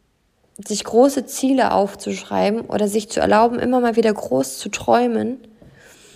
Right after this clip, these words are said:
Weil je mehr wir uns vorstellen können, je mehr wir uns erlauben, vorstellen zu können, desto mehr ist möglich. Wenn man sich zum Beispiel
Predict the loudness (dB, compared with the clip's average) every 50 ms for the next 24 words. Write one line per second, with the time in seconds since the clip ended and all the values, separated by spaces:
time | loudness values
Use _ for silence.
0 | -20 -20 -20 _ _ _ _ _ -20 -20 -20 -6 2 4 6 6 6 6 4 2
1 | 2 4 4 6 4 4 4 4 2 2 2 2 0 -2 -4 -4 -6 -10 -14 -18
2 | 0 4 4 4 4 4 0 -2 -2 -2 -2 -4 -6 -6 -6 -2 -2 0 2 2
3 | 2 2 2 2 0 0 -2 -2 -2 0 2 4 4 4 2 0 -2 0 2 4
4 | 4 4 2 0 -4 -4 -4 -4 -6 -8 -8 -6 -4 -4 -2 -4 -6 -6 -4 -2
5 | -2 0 0 -2 -2 -4 -6 -4 -2 0 0 0 -2 -6 -12 -16 -16 -20 -20 _
6 | -20 -20 _ _ _ -20 -20 _ _ _ _ _ _ _ _ _ _ _ -20 -20
7 | -20 -20 -20 -20 -20 -20 -20 _ _ _ _ _ _ _ _ _ _ _ _ _
8 | 0 4 4 4 6 4 4 2 2 4 6 6 6 6 4 0 -6 -10 -6 -4
9 | 0 2 4 4 4 4 2 -2 -8 -8 -4 0 2 2 2 2 0 -2 -6